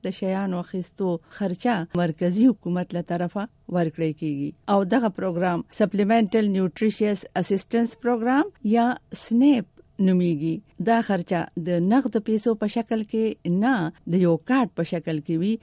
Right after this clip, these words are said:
او د خوراک د شیانو یا د ګروسرۍ کومو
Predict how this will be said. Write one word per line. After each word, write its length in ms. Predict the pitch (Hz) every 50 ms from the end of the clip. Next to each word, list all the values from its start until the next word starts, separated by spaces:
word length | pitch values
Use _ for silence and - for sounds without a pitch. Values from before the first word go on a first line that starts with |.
| - -
او 140 | - 190 185
د 140 | 175 170 190
خوراک 460 | 185 - 196 190 196 208 208 202 - 180
د 60 | 180
شیانو 540 | 180 - 196 180 180 180 190 196 202 214 226 226 - - -
یا 320 | 185 175 190 190 190 190
د 220 | 175 170 170 147
ګروسرۍ 560 | 160 156 170 175 170 - 190 185 202 214 214 202 196 196 - _
کومو 380 | - 196 185 190 202 214 220 254